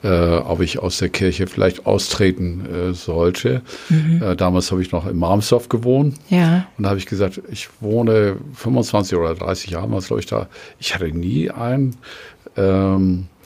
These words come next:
Speaker 1: einen Besuch von einem, äh, Geistlichen. Aus dieser ge-,
Speaker 2: Ja.
Speaker 1: ganzen Zeit heraus, und da habe ich immer überlegt, ich meine, an sich bin ich ja auch der Kunde der Kirche.
Speaker 2: Ja.
Speaker 1: <laughs> Dies vom Kunden aus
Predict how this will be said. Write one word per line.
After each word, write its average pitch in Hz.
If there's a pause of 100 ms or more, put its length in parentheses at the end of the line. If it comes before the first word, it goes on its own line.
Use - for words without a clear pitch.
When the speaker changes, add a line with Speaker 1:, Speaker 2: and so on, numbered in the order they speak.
(560)
Speaker 1:
einen 95
Besuch 113
von 110
einem, 95
äh, 98
Geistlichen. 95 (640)
Aus -
dieser 95
ge-, 90
Speaker 2:
Ja. -
Speaker 1:
ganzen 135
Zeit -
heraus, 120
und 90
da 90
habe 98
ich -
immer 110
überlegt, 95
ich 92
meine, 95
an 92
sich 98 (280)
bin 107
ich 98
ja 110
auch -
der 107
Kunde 101
der 82
Kirche. 76 (360)
Speaker 2:
Ja. - (120)
Speaker 1:
<laughs> -
Dies 92 (360)
vom 98
Kunden 131
aus 107